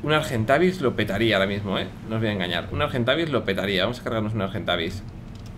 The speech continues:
Vale, vamos, Sapín. Sapín en nuestro momentín. El momentín de Sapín. Sapín, Sapín.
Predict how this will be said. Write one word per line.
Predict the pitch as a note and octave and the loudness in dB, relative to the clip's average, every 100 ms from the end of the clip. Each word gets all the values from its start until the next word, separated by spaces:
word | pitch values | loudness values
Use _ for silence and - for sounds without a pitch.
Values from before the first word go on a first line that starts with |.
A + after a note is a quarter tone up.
| - - - - - - | -12 -12 -12 -12 -10 -8
Vale, | C2 G2 | -6 0
vamos, | A#2 C3+ | 2 4
Sapín. | B2 B2 D#3+ F#3+ G3 F#3 - | 2 8 10 10 8 0 0
Sapín | D#3+ C3 G3+ | 2 4 6
en | A3 | 6
nuestro | G#3 F#3 F#3 | 6 6 6
momentín. | E3 E3 A3 C4+ D4 - - - - - - | 6 6 4 2 2 -6 -12 -12 -12 -12 -6
El | C3 | -2
momentín | C#3+ D3 D#3 A3+ A#3+ | 0 0 2 0 2
de | |
Sapín. | F#3 C#3+ B2 A2+ A#2 - - - - - - - - - - - - - - - - - - - - | 2 6 6 6 0 -8 -14 -12 -12 -14 -14 -14 -14 -14 -14 -14 -12 -12 -12 -12 -12 -14 -14 -14 -12
Sapín, | - - G#2 G#2+ F#2+ D#3+ F3+ F#3 F#3+ F#3 | -6 0 2 2 4 6 8 8 6 2
Sapín. | F3+ D3+ F3+ F#3+ F#3+ F#3+ F#3+ | 0 4 6 6 6 4 2